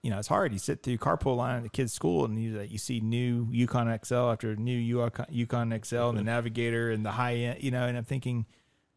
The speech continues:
Speaker 1: uh, you know what? Let 'em waste their money. It's,
Speaker 2: You're
Speaker 1: it's
Speaker 2: right.
Speaker 1: time to do you, not
Speaker 2: And
Speaker 1: focus on anybody else, right?
Speaker 2: So you just have to do that once, you know, save up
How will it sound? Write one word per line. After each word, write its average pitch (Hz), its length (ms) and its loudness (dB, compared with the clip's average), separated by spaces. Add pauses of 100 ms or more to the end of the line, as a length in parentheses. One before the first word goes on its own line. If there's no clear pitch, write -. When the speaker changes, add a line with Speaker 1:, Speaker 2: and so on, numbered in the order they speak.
Speaker 1:
uh, 104 220 4 (680)
you 139 80 -2
know 151 80 6
what? 165 180 4
Let 139 160 4
'em 147 120 4
waste 123 220 0
their 73 100 -2
money. - 340 -10 (1400)
It's, 117 100 0
Speaker 2:
You're 277 100 2
Speaker 1:
it's 262 100 8
Speaker 2:
right. 220 80 4
Speaker 1:
time 156 180 6
to 147 40 6
do 139 120 6
you, 113 400 6 (340)
not 127 140 8
Speaker 2:
And 120 100 0
Speaker 1:
focus 123 320 4
on 113 100 2
anybody 104 400 2
else, 85 320 -8
right? 127 160 -2
Speaker 2:
So 220 280 4
you 311 240 2
just 349 280 -2
have 330 220 0
to 277 100 -2
do 226 380 0
that 214 340 2 (120)
once, 196 880 -2
you 202 220 -2
know, 190 400 0
save 220 500 0
up 214 340 2